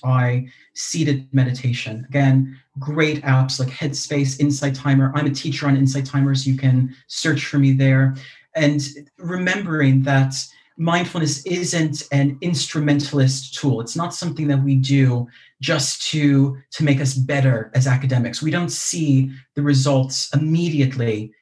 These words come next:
in that sort of way. They're much subtler. But the research actually does show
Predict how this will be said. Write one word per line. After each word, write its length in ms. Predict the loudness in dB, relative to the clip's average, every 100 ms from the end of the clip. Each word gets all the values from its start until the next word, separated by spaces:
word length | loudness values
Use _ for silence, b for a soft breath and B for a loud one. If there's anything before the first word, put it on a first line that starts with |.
| b
in 140 | 2 4
that 180 | 2
sort 240 | 2 0 0
of 100 | 0
way. 200 | 0 0
They're 120 | -2
much 460 | -4 -6 -8 -10 -8
subtler. 640 | -8 -4 -2 0 0 -4 -14 B B
But 100 | -4
the 80 | -2
research 340 | -2 0 -2 -2
actually 280 | -4 -2
does 220 | -2 -2 -2
show 440 | 0 2 0